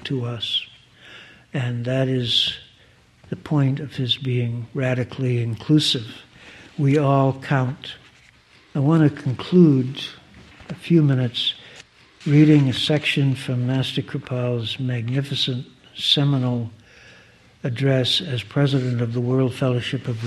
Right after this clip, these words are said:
Religions in February nineteen sixty-five, which is another of my favorites, and I've often read this too.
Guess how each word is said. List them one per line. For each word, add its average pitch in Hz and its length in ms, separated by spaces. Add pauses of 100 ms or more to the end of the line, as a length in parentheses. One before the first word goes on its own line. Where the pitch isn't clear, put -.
(140)
Religions 127 580 (520)
in 123 440
February 127 640
nineteen 120 420
sixty-five, 123 880 (600)
which - 180
is 120 140
another 123 300
of 120 140
my 117 140
favorites, 123 600
and 120 100
I've 113 160
often 113 380
read 113 240
this 113 260
too. 123 320